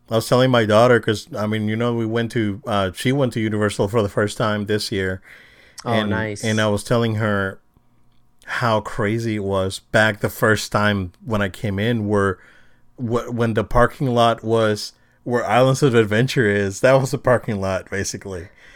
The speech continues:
Speaker 1: And you just walked over and, and went in, and there was no city walk. It was just the park entrance, and that's it.
Speaker 2: To imagine that
Speaker 1: That's,
Speaker 2: is, like,
Speaker 1: that's
Speaker 2: not even, it's a
Speaker 1: bro,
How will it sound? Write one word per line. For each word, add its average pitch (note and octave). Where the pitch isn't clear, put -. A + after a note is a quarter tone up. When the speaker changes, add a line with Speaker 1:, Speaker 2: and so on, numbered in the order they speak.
Speaker 1:
And A2
you A2+
just A2+
walked A2
over A2
and, G2
and G2
went G2+
in, A2
and G#2
there G#2+
was A2
no A2
city A2
walk. F#2
It G#2+
was G#2
just A2+
the A#2
park A2
entrance, G2
and F#2+
that's G2+
it. G#2+
Speaker 2:
To D#3
imagine C3
that A2
Speaker 1:
That's, G#2+
Speaker 2:
is, G#2
like, G#2+
Speaker 1:
that's A2
Speaker 2:
not A#2+
even, A#2
it's A#2+
a -
Speaker 1:
bro, G#2